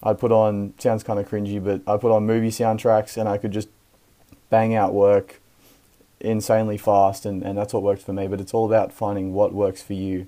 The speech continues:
And then also, lastly, give yourself time off. That's one of the most important things, because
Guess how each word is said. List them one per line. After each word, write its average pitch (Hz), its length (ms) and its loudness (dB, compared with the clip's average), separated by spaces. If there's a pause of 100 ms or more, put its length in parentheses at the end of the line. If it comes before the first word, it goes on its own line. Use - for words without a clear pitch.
(1040)
And 113 140 0
then 117 220 0 (160)
also, 117 640 4
lastly, 104 640 0 (240)
give 117 180 -2
yourself 120 340 0
time 98 300 -4
off. 92 280 -6
That's - 340 -6 (340)
one 113 220 0
of 120 60 -2
the 120 100 -2
most 110 280 0
important 104 360 -4
things, 101 200 -6
because 104 380 -6